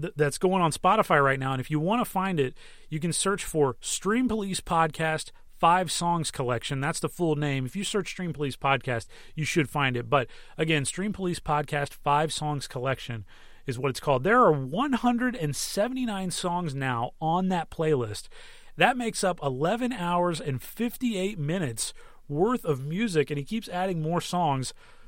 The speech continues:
over time. Obviously, since the number's one seventy-nine, you can tell there have been some that have not actually been on Spotify, so we couldn't add them, uh, to the playlist. But,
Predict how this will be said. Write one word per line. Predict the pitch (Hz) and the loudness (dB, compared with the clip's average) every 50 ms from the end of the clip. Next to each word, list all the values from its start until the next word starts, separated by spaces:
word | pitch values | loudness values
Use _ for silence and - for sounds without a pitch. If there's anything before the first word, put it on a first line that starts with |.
| - - - - | -20 -20 -4 2
over | 160 160 170 156 156 | 4 4 6 6 4
time. | 143 - 185 180 156 151 - | 2 4 4 4 4 6 6
Obviously, | 185 202 233 233 220 - - 196 180 165 151 - - | 8 8 8 8 6 2 2 0 0 0 -2 -4 -4
since | - - 170 - | -4 -4 -2 0
the | - 170 | 0 0
number's | 170 170 160 151 123 131 | 2 2 0 0 0 0
one | 151 151 147 139 | 0 0 0 2
seventy-nine, | - 160 135 135 135 139 143 143 139 | 2 2 2 2 2 2 2 2 2
you | 135 127 | 2 0
can | 120 127 120 | -2 -2 0
tell | - 156 139 135 | 2 4 4 4
there | 131 135 | 4 2
have | 123 120 | 2 0
been | 135 131 117 107 - _ _ _ _ _ - 156 | 0 -2 -2 -4 -8 _ _ _ _ _ -12 -8
some | - - - 175 160 151 143 139 | -2 4 6 8 8 8 6 4
that | 135 120 | 2 2
have | 107 127 123 120 | 2 0 0 2
not | 135 131 131 139 - - | 2 2 2 2 0 -2
actually | 131 135 135 - 143 127 | -2 -2 -2 -2 -4 -4
been | 110 107 151 147 143 | -2 0 0 2 2
on | 135 127 120 | 2 2 0
Spotify, | 110 - - 135 131 135 135 - - 117 107 107 | -2 -2 -2 0 2 2 2 2 0 -2 -6 -6
so | - 113 | -6 -8
we | 113 107 | -6 -4
couldn't | - 139 120 123 | -2 -2 -2 -4
add | 123 120 131 131 127 113 | -4 -2 -2 -2 -2 -4
them, | 113 104 104 98 - - - - - - _ _ _ _ _ _ _ - | -6 -8 -10 -12 -14 -18 -20 -20 -20 -20 _ _ _ _ _ _ _ -8
uh, | 127 117 110 - | -8 -8 -6 -6
to | - - 202 180 | -4 -2 0 0
the | 156 | 0
playlist. | 127 - 156 135 127 117 120 110 - - 127 | 0 0 0 0 0 0 -2 -4 -6 -6 -2
But, | 117 180 190 170 139 | 2 4 4 4 2